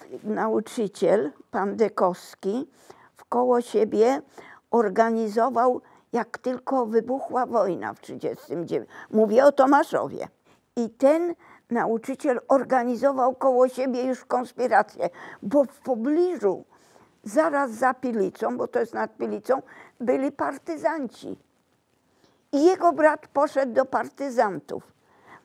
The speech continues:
No, a sąsiad po drugiej stronie ulicy, drugi, z którym żeśmy się razem bawili w piasku.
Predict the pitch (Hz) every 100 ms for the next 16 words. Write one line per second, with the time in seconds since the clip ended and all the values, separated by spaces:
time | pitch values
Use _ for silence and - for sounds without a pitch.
0 | _ 311 349 - 359 285 294 247 233 262
1 | - 269 247 247 247 240 226 226 240 233
2 | 220 240 220 208 - 269 226 359 359 -
3 | 156 - _ _ _ _ - _ - 339
4 | 320 320 311 302 285 277 262 254 247 233
5 | 233 226 220 220 214 196 - 185 175 -
6 | 107